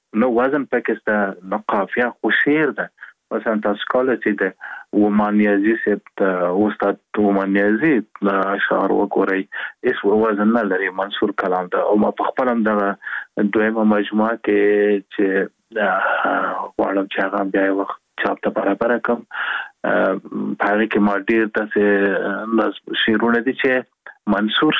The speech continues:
شعرونه دي. خو هڅه پکې ډېره شوې ده چې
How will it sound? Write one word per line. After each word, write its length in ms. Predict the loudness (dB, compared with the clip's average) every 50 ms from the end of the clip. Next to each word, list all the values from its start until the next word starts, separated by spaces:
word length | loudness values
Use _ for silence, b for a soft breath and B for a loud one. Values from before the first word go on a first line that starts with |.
| -2 0 0
شعرونه 380 | 2 2 2 2 0 0 -2
دي. 280 | -2 -4 -6 -10 -10 -12 _ _ _ B B B B B B B B _ -8
خو 380 | -4 0 0 2 2 2 0
هڅه 340 | 0 -2 -4 -4 -4 -6 -4
پکې 260 | -4 -4 -2 -2 -2 0
ډېره 260 | 2 0 0 0 -2 -2
شوې 200 | 0 0 2 2 2 2
ده 80 | 0
چې 360 | 0 0 0 2 2 0 0